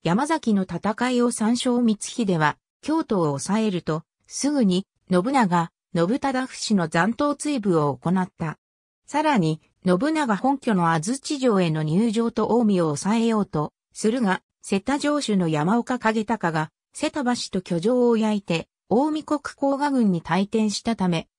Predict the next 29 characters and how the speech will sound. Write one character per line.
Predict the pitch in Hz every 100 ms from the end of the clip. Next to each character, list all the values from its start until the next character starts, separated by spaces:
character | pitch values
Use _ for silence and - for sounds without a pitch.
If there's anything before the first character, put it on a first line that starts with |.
| _
狩 | - 196 294
橋 | 320 -
の | 277
設 | 262 233 -
置 | 262
に | 262
三 | 233 208
日 | - 277
間 | 254 202
か | -
か | - 160
っ | -
た。 | 135 127 _ _ _ _ _ -
光 | 185 190 294
秀 | 302 262 190
は、 | 165 - _ -
ま | 220
ず、 | 226 180 185 _ _
坂 | - 180 277
本 | 302 294 302
城 | 294 269
に | 208 165
入 | 254 254
り | 190
同 | 175 220
年 | 226 240 220
六 | 180 180 254
月 | 262 247
四 | 208